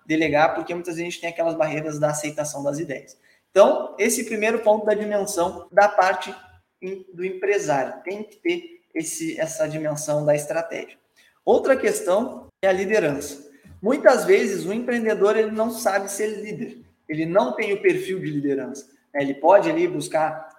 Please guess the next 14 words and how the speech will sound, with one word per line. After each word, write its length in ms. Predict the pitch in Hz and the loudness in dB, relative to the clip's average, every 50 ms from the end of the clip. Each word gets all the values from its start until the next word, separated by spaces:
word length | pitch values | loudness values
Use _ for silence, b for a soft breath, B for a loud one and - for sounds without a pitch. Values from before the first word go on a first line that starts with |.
| _ | _
novas 280 | - 151 147 143 135 135 | -4 -4 -4 -4 -4 -6
ideias, 400 | 135 139 156 170 170 160 151 - | 0 2 4 4 4 2 0 -4
tudo 120 | - 147 | -6 0
mais, 220 | 147 160 170 165 160 | 2 2 2 4 2
apresentar, 720 | 156 - 156 165 160 147 160 156 147 135 - 180 202 202 | -2 -2 -2 -4 -2 -2 -2 -2 0 0 0 0 0 0
mas 220 | 196 202 196 170 160 | 0 0 0 0 -4
liderar 640 | 180 226 254 247 247 240 220 208 208 196 196 214 | -6 -6 -6 -4 0 2 4 6 6 4 2 -2
quem 160 | 208 202 220 220 | -6 -8 -6 -4
vai 140 | 208 196 | -2 -2
executar, 420 | 190 180 180 185 - - - 180 190 | -2 0 -2 -6 -6 -4 -4 -4 -4
muitas 240 | - - - 202 185 | -4 -6 -6 -2 -2
vezes, 200 | 202 208 208 214 | -2 -2 -2 -2
não 220 | 214 214 208 202 | -2 -2 0 0
é, 380 | 208 208 208 214 226 - - | -2 -2 -2 -4 -6 -6 -10